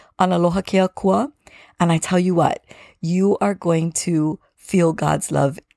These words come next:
even greater in your life and recognize it even more.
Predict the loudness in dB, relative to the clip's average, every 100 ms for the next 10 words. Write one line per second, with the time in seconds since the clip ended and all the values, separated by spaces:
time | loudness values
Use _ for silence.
0 | _ 0 2 2 0 0 0 2 0 -2
1 | -2 0 0 0 0 -2 -6 -16 -20 -8
2 | -2 0 0 2 0 0 -2 0 0 0
3 | 0 -2 -4 -8 _ _ _ -2 0 0
4 | -2 -2 -2 -6